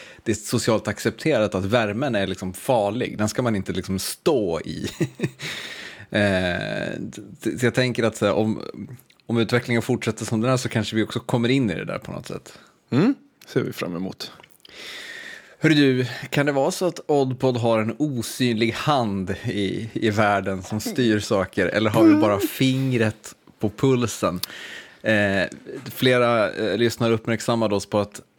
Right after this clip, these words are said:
Speaker 1: eh, det, eh, nyligen har kommit en, eh, eller nyligen, i förra veckan kom en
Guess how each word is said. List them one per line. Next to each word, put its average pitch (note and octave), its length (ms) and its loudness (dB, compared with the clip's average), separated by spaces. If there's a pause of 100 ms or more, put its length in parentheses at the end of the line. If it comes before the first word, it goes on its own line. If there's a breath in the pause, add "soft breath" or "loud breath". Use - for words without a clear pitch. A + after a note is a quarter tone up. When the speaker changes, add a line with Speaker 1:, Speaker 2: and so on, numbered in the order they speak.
(100)
Speaker 1:
eh, G2 360 2
det, G2 440 0
eh, G2 360 -2
nyligen A2 400 2
har A2 120 0
kommit G#2+ 340 -2
en, G2+ 360 -2
eh, - 720 -4
eller A#2 140 4
nyligen, G#2+ 440 2 (320)
i A2+ 180 -2 (100)
förra A2 180 4
veckan G#2+ 400 0
kom G2+ 320 -2
en G2 400 -2